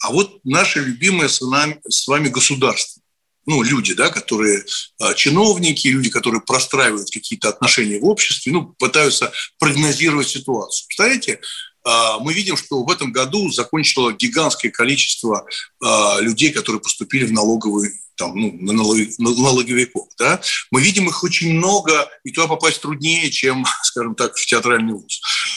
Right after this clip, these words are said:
А, и мы понимаем, что есть некий перекос. А оказывается, половина из этих людей, которые заканчивают вуз, ну,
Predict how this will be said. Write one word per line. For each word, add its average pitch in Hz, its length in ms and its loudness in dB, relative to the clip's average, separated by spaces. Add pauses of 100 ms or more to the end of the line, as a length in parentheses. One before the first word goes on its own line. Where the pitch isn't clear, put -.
(140)
А, 127 360 2
и 147 80 -6
мы 233 160 -2
понимаем, 226 400 -2
что - 160 -10
есть 175 240 -6
некий 175 260 -2
перекос. 180 640 -2
А 131 120 2
оказывается, 170 640 -2
половина 208 640 0
из 120 140 -6
этих - 300 -6
людей, 127 220 -4
которые 113 280 -6
заканчивают 113 680 -2
вуз, 104 240 -8
ну, 113 180 -4